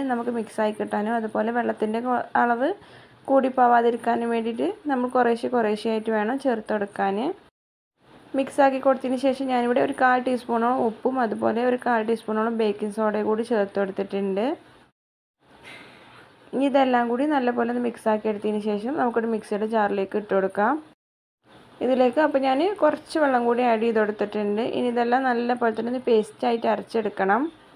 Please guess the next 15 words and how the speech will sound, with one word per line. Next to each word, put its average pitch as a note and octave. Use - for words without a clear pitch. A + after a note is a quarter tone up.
ഇപ്പോൾ B3
ഇത് C#4
ഒട്ടും C4+
തരിയില്ലാതെ A#3
നമ്മുടെ B3+
റവയൊക്കെ A3+
നല്ലപോലെ A#3
തന്നെ A3+
അരഞ്ഞു G#3+
വന്നിട്ടുണ്ട്. G#3
ഇനി C4
നമുക്കൊരു B3
പാത്രത്തിലേക്ക് G#3+
മാറ്റി G#3
കൊടുക്കാം. F#3+